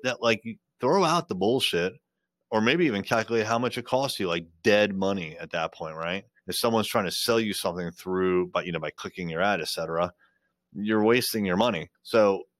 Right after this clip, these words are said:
cost per quality lead, and then you can look at cost per lead. But too many people focus on the cost per lead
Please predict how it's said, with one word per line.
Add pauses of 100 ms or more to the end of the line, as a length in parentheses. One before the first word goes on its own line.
(100)
cost
per
quality
lead,
and
then
you
can
look
at (220)
cost
per
lead.
But (460)
too
many
people
focus
on
the
cost
per
lead